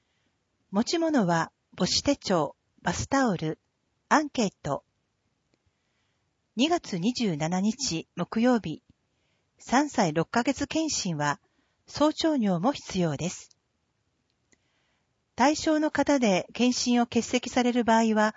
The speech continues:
必ず健やか健康課までご連絡ください。共用物品、体重計などを使用します。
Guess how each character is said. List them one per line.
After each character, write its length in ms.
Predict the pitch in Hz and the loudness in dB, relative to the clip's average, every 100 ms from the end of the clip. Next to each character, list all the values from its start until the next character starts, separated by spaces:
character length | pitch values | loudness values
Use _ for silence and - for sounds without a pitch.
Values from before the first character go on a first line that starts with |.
| - _ | -10 _
必 80 | 202 196 208 208 | 0 2 2 0
ず 240 | 208 202 - _ - - | 0 -2 -4 _ -18 -2
健 120 | 269 | 2
や 100 | 269 | 2
か 120 | 262 | 0
健 280 | 254 233 262 | 0 2 2
康 140 | - 285 | 2 2
課 140 | 311 | 2
ま 100 | 269 | 0
で 200 | 226 247 247 | 0 -2 0
ご 80 | |
連 160 | 170 170 | 0 0
絡 220 | 165 - | -2 -4
く 80 | - | -4
だ 100 | 160 | -4
さ 220 | - 170 | -4 -6
い。 100 | 160 - _ _ _ _ _ _ _ _ _ _ _ _ _ _ | -6 -10 _ _ _ _ _ _ _ _ _ _ _ _ _ _
共 240 | - 277 294 | 2 4 6
用 220 | 285 285 | 4 2
物 180 | 294 - _ | 0 -6 _
品、 220 | 269 - - - | -6 -6 -10 -8
体 220 | 170 214 | -4 -2
重 220 | 254 254 | -2 -4
計 240 | - 254 | 0 0
な 140 | 247 262 | 2 2
ど 140 | 233 | 2
を 80 | 156 | 0
使 180 | - 165 | -2 -2
用 140 | 165 | -2
し 180 | 165 156 | -2 -4
ま 140 | 151 | -6
す。 180 | 196 - | -6 -10